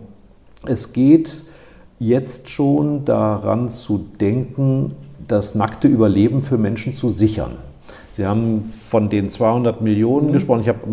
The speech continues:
Speaker 1: in einem Vortrag war die Rede von zweitausendeinhundert. Wenn der Meeresspiegel so weiter steigt, müsste man so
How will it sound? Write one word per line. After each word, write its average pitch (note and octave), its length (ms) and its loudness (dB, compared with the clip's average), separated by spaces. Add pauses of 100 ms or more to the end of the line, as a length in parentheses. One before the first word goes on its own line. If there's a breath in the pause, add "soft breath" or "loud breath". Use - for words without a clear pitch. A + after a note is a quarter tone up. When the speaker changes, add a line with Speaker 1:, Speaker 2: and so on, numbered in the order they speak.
Speaker 1:
in A#2 180 -4
einem A2 120 -2
Vortrag C3+ 640 0 (480 loud breath)
war B2 120 4
die A#2+ 120 2
Rede C3 360 2 (300)
von A2+ 240 0
zweitausendeinhundert. C3+ 1700 2
Wenn A2 140 -2
der A2 100 -2
Meeresspiegel B2 800 0
so G#2+ 200 -2
weiter A2+ 320 0
steigt, C#3 580 -2
müsste C3 320 -4
man A#2 240 -2
so A2+ 280 0